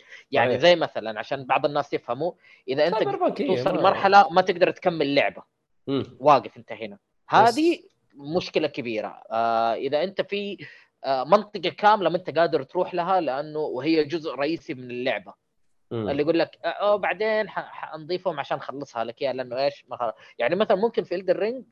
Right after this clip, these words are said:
Speaker 1: آه، ممكن أعتبرها من الأشياء دي إنه بعض الشخصيات الكوست لاين حقها مو كامل، بعدين كملوه.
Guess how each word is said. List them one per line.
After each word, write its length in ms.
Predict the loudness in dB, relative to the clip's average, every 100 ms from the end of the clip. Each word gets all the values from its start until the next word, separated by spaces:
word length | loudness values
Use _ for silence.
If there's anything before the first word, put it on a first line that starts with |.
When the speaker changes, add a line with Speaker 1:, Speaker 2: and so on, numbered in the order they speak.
| _
Speaker 1:
آه، 600 | -4 -2 0 0 0 0
ممكن 340 | -2 -4 -2 -4
أعتبرها 400 | -4 -4 -4 -4
من 160 | -8
الأشياء 340 | -8 -6 -4 -4
دي 200 | -2 -4
إنه 140 | -2
بعض 200 | -4 -4
الشخصيات 800 | -6 -10 -12 -8 -2 -2 -2 -4
الكوست 400 | -6 -2 -6 0
لاين 200 | -2 0
حقها 240 | -2 -2
مو 140 | -2 -2
كامل، 320 | -4 -8 -8 _ _ _ _ _ _ -2
بعدين 260 | 2 2
كملوه. 480 | 2 -2 0 -2 -4